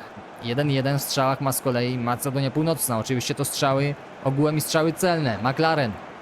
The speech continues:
Marco Tilio. I piłka do Stefana Ristowskiego, wręcz, e, Ademi, Czurlinow. Ristowski.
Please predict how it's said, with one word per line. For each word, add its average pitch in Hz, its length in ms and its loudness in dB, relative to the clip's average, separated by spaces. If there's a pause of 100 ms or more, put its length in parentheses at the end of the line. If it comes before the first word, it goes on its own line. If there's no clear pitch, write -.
(560)
Marco 135 320 2
Tilio. 170 460 4 (2500)
I 110 320 -4
piłka 117 320 0
do 120 180 0
Stefana 135 540 0
Ristowskiego, 143 1040 0
wręcz, 139 680 0
e, 127 280 2 (340)
Ademi, 143 720 0
Czurlinow. 156 920 2 (2250)
Ristowski. 147 760 0